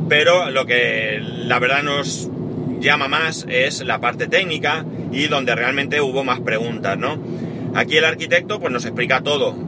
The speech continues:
eh, planta por planta, cómo se hace la construcción, con qué tipo de material, con qué condiciones,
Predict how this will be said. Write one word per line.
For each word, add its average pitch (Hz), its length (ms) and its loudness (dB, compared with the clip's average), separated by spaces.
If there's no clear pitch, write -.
eh, 98 300 -2
planta 135 380 0
por 131 200 0
planta, 175 800 0
cómo 127 200 -2
se 117 440 0
hace 117 240 -2
la 127 100 0
construcción, 170 760 0
con 120 180 -2
qué 117 80 -2
tipo 120 220 -2
de 127 60 0
material, 160 760 0
con 120 200 -2
qué 120 120 0
condiciones, 151 880 0